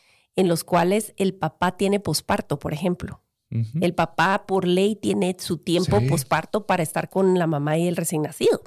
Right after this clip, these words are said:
Speaker 2: Ujú.
Speaker 1: que es como una etapa bien vulnerable para toda la
Speaker 2: Mm,
Speaker 1: familia, ¿verdad? Para
Speaker 2: claro.
Speaker 1: la mamá del bebé, y el hecho de tener al papá involucrado es, es algo enorme. Algo que, que en nuestro contexto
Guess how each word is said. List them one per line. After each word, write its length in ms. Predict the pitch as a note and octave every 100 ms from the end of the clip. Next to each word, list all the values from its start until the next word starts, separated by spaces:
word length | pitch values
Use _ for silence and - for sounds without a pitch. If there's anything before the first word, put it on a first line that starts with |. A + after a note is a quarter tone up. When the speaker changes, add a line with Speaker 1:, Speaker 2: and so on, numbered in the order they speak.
| -
Speaker 2:
Ujú. 340 | A#2 A2 A2 A2+
Speaker 1:
que 80 |
es 100 | G3
como 240 | - B3 C4+
una 160 | B3
etapa 320 | B3+ B3 B3 B3+
bien 260 | G#3+ D4+
vulnerable 680 | D4 F4 C#4+ E3 G#3+ C5 - - _
para 340 | F3+ F3+ D3 D3+
toda 320 | - B3 D4+
la 80 | A3
Speaker 2:
Mm, 40 |
Speaker 1:
familia, 460 | B2+ D#3+ D4 C4 E3
¿verdad? 320 | C#3+ - - -
Para 160 | D#3+ A#2 A#2 A#2+
Speaker 2:
claro. 160 | A#2 A2 - -
Speaker 1:
la 60 |
mamá 220 | F3 D#3+ F3+
del 80 | G3+
bebé, 220 | F#3+ G3
y 100 | A3
el 100 | F#3+
hecho 180 | F#3+ G#3+
de 60 |
tener 240 | G#3 E3 E3
al 140 | F#3+
papá 240 | F#3 - D#3
involucrado 680 | E3+ G3+ D#3+ D3+ E3 A#3+
es, 240 | G#3 G3 -
es 180 | F#3+ F#3
algo 220 | F#3 F3+
enorme. 500 | F3+ F3 C4 G4 - - - - - -
Algo 320 | - F#3+ G#3 A3+
que, 320 | G3+ F3 -
que 220 | F3+ F3
en 80 | D#3+
nuestro 260 | E3+ - F3
contexto 580 | E3 E3 E3+ - F#4+